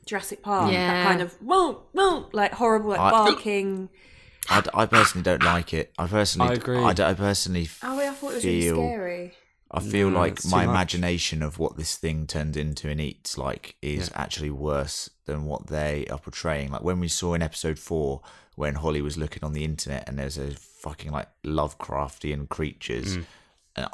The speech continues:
Speaker 3: my thought of that sort of thing is far more disturbing to me than this, like, essentially, I felt they just recorded a lion eating in a zoo.
Speaker 2: I
Speaker 3: Or
Speaker 2: quite
Speaker 3: ripping
Speaker 2: liked
Speaker 3: something to
Speaker 2: it.
Speaker 3: shreds. Uh,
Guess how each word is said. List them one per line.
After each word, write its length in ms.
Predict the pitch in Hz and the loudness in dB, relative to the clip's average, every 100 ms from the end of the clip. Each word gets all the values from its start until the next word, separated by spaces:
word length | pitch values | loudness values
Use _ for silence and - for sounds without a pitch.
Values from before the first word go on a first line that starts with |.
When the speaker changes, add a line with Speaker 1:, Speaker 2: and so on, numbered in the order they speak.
| - | -4
Speaker 3:
my 220 | 85 82 | 0 0
thought 400 | - - 82 65 | -2 -2 -2 -2
of 140 | 73 78 | -8 -2
that 300 | 85 80 - | 0 0 -2
sort 320 | - 71 67 | -8 -8 -10
of 40 | - | -10
thing 360 | 69 65 78 - _ _ _ | -8 -6 -8 -12 _ _ _
is 120 | 80 | -10
far 280 | - 82 85 | -8 -2 0
more 160 | 85 80 | 0 -2
disturbing 680 | - - - 92 90 78 76 | -4 -4 0 0 2 -2 -6
to 160 | - | -8
me 280 | 65 53 - - | -8 -8 -10 -10
than 140 | 71 | -6
this, 240 | 69 73 - | -4 -4 -6
like, 280 | 69 - - | -8 -10 -8
essentially, 640 | - 87 76 - 69 - - - | -4 -4 -4 -6 -6 -8 -18 -6
I 80 | 71 | -4
felt 240 | - 73 | -2 -4
they 80 | 62 | -2
just 180 | 69 - | -6 -8
recorded 400 | 78 - 76 64 | -8 -2 -2 -2
a 80 | 67 | -2
lion 400 | 71 73 67 65 | 0 0 0 -4
eating 220 | 65 71 | -8 -8
in 80 | 69 | -6
a 80 | 69 | -4
zoo. 360 | 71 67 64 - _ _ - | -2 -2 -4 -8 _ _ -4
Speaker 2:
I 60 | |
Speaker 3:
Or 40 | 359 | -2
Speaker 2:
quite 120 | - - | 2 4
Speaker 3:
ripping 60 | 170 | 4
Speaker 2:
liked 280 | 294 - | 2 2
Speaker 3:
something 180 | - - | -2 -2
to 60 | - | -4
Speaker 2:
it. 40 | |
Speaker 3:
shreds. 300 | - 71 - - - - - _ - | -2 -4 -4 -16 -20 -20 -20 _ -2
Uh, 260 | 98 101 | 2 2